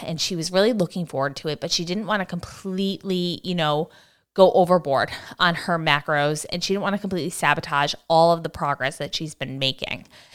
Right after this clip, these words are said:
And she was just venting, right? She was, like, stressing out, and, you know, I stress before I travel for anything, so I can totally relate to this. I get super stressed out, and that's just, like, how I am. Even if,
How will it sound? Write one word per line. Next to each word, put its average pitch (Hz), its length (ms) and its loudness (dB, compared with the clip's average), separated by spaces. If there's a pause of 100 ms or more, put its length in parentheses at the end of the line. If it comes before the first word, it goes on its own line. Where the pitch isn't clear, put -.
(300)
And 190 520 6
she - 140 2
was 247 120 2
just 277 160 0
venting, 156 580 0
right? 147 280 4
She - 140 -2
was, 180 100 -2
like, 180 180 -4 (160)
stressing 233 540 2
out, 156 300 2
and, 165 420 -2
you 202 140 -4
know, 175 200 0
I 233 200 6
stress 165 440 0
before 151 340 -2
I 135 80 4
travel 135 400 0
for 139 240 -4
anything, - 420 -6
so - 120 -6
I 170 60 -2
can 208 160 -4
totally 254 480 -4
relate 135 400 -8
to - 100 -18
this. - 320 -12 (520)
I 220 120 6
get 277 200 0
super 190 280 -2
stressed - 340 0
out, - 200 0
and 165 100 -6
that's 170 120 -2
just, 180 140 -6
like, 175 160 -4
how 156 160 2
I - 120 -2
am. - 280 -4
Even 202 260 -2
if, 262 220 -2